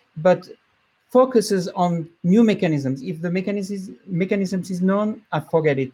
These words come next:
I move to the next one again and again. So we open the book with an example for a huge problem. We believe it's done by a machine, but behind it, there is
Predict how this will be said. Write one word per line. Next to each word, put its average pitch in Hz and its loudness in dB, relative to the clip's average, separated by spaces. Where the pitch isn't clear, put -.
I 156 -4
move 156 -4
to 165 -6
the 147 -2
next 143 -4
one 139 -2
again 139 0
and 127 2
again. 127 -6
So 185 0
we 175 -6
open 233 6
the 190 4
book 202 0
with 185 -2
an 165 2
example 180 -2
for 143 0
a 151 -8
huge 190 -2
problem. 247 -2
We 160 -6
believe 165 -2
it's 240 -2
done 214 0
by 202 2
a 196 0
machine, 190 -2
but 151 -4
behind 160 -4
it, 139 -6
there 160 -8
is 165 -8